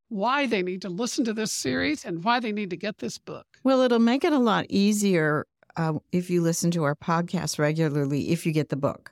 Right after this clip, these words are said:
Speaker 1: That's true.
Speaker 2: Because we're gonna go through the bo-, book, not chapter by chapter, but a couple of chapters at a time.
Speaker 1: Mm-hmm.
Speaker 2: And so there's so much information there, we can't possibly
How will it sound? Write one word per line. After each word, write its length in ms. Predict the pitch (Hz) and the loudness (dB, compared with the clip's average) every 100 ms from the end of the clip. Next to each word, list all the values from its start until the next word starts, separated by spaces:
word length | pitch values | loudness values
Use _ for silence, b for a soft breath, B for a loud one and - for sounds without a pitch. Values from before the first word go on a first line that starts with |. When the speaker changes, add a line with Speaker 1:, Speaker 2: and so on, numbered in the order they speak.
| _ | _
Speaker 1:
That's 220 | 180 160 | -8 -8
true. 160 | - - | -10 -4
Speaker 2:
Because 240 | 170 175 | 0 2
we're 60 | 170 | 2
gonna 180 | 180 185 | 2 2
go 160 | 180 180 | 2 0
through 240 | - 165 | 0 0
the 100 | 151 | 2
bo-, 220 | 156 156 - | 2 0 0
book, 480 | 160 147 143 - - | 0 2 2 -2 -2
not 260 | 190 208 | 0 2
chapter 400 | - 220 185 - | 2 0 0 0
by 160 | 156 147 | 0 0
chapter, 320 | - 147 - | 0 -2 -2
but 100 | 156 | -4
a 60 | 156 | -4
couple 240 | - 160 | -2 -4
of 60 | 147 | -2
chapters 440 | 160 143 - 139 | -2 -2 -4 -6
at 120 | 135 | -4
a 40 | 120 | -6
time. 560 | - 180 151 110 87 - | -2 0 0 0 -6 -4
Speaker 1:
Mm-hmm. 380 | 214 180 175 175 - | -2 0 -2 -4 0
Speaker 2:
And 420 | 175 156 147 143 | 2 2 2 0
so 420 | - 190 170 156 - | -2 2 4 2 2
there's 180 | 185 180 | 0 0
so 220 | - 226 | 2 4
much 240 | 233 208 202 | 4 4 2
information 720 | 170 - 170 160 165 175 160 | 0 0 2 2 2 2 2
there, 160 | 147 | 2
we 120 | 143 151 | 0 0
can't 280 | - 165 - | 2 0 -2
possibly 920 | - 156 160 - 160 151 143 143 | -2 0 0 -2 0 2 2 0